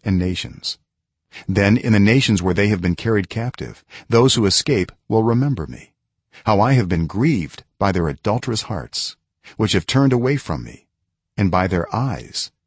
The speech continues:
which have lusted after their idols. They will loathe themselves for the evil they have done and for all their detestable practices, and they will know that I am the Lord.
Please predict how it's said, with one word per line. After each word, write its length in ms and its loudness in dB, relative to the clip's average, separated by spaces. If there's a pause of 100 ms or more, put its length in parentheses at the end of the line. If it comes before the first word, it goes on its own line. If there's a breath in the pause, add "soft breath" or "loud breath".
(260)
which 180 -4
have 160 -4
lusted 520 -6 (160)
after 280 -4
their 240 -8
idols. 500 -10 (800 loud breath)
They 100 4
will 220 4
loathe 320 4
themselves 500 0
for 180 -2
the 200 -4
evil 240 2
they 140 0
have 160 -2
done 380 -10 (220)
and 140 -2
for 160 -2
all 260 2
their 180 0
detestable 600 -6
practices, 760 -10 (520 loud breath)
and 160 2
they 140 4
will 140 6
know 160 6
that 220 -2
I 420 -4 (120)
am 120 0
the 60 -2
Lord. 440 -8